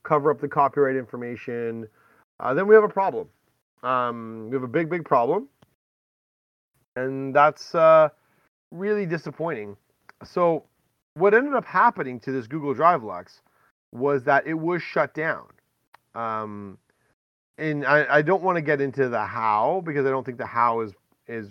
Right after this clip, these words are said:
is where we wanna discuss it. It's just, for us here, this is strictly a discussion around whether or not,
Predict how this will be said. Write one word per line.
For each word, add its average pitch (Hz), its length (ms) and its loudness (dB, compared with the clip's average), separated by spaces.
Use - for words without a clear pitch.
is 113 140 -8
where 120 220 0
we 120 120 -6
wanna 117 220 -4
discuss 123 500 0
it. 107 100 -6
It's 113 160 -8
just, 117 120 -14
for 175 220 2
us 202 180 8
here, 139 280 0
this 147 120 -8
is 165 140 -8
strictly 131 380 -6
a 117 40 -4
discussion 113 480 -4
around 104 380 -4
whether 120 260 2
or 110 60 2
not, 101 360 -4